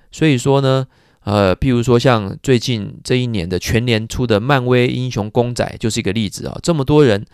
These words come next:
会拿花大钱来取得他的授权，再把他的产品呢拿去做全球的散布销售，等于又再一次的让消费者啊，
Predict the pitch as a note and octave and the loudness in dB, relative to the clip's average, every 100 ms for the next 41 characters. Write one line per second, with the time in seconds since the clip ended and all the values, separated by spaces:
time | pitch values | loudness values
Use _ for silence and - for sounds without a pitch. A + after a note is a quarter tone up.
0 | - - - B2+ G#2+ G2 G2 - - C#3+ | -20 -18 -2 0 0 -2 -2 -8 -2 0
1 | D3+ C#3+ A2 - G2 F#2 - _ - - | 2 0 -2 -4 -4 -6 -16 _ -4 -2
2 | - G#2 G#2 A#2 G#2+ B2+ G2+ - D2 - | -2 -2 0 0 2 0 0 -4 -8 -12
3 | - _ C3 A2+ A2 A2+ A2 - G2+ A#2 | -20 _ -2 -2 -2 -2 -2 -2 -2 -4
4 | F#2+ F2 D2 G2 A2 B2 G#2 - G2 G#2 | -6 -6 -6 -6 -6 -2 -2 -2 -6 -4
5 | F2+ G2 - G#2+ G2+ A2 G2+ G#2 G#2 - | -4 -2 -2 -2 -2 -4 2 2 4 2
6 | - - - - _ F#2 G2 B2 B2+ F#3 | -2 -6 -20 -20 _ -2 2 4 4 4
7 | C3+ A2+ - C3+ F#2+ F2 - _ - A#2+ | 2 2 0 0 0 -4 -6 _ -4 -2
8 | B2 A#2+ B2 G2+ D#2 - _ _ _ _ | 0 0 0 -2 -4 -6 _ _ _ _
9 | - - | -10 -10